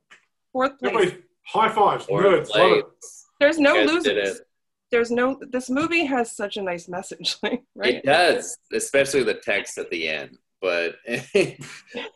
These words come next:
Speaker 3: uh, but I just love, so her boyfriend comes in and he's like, "Hey, what's up?" And he's all making all these hand signals like, "Hey, you should blow me. Oh my God, I love you." All this stuff.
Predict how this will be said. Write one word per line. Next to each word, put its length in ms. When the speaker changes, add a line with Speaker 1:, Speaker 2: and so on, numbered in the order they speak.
Speaker 3:
uh, 320
but 120
I 100
just 160
love, 260
so 220
her 140
boyfriend 540
comes 320
in 220
and 80
he's 200
like, 220
"Hey, 340
what's 300
up?" 360
And 100
he's 160
all 160
making 240
all 60
these 180
hand 320
signals 540
like, 220
"Hey, 420
you 140
should 320
blow 360
me. 580
Oh 300
my 160
God, 480
I 100
love 400
you." 480
All 240
this 240
stuff. 400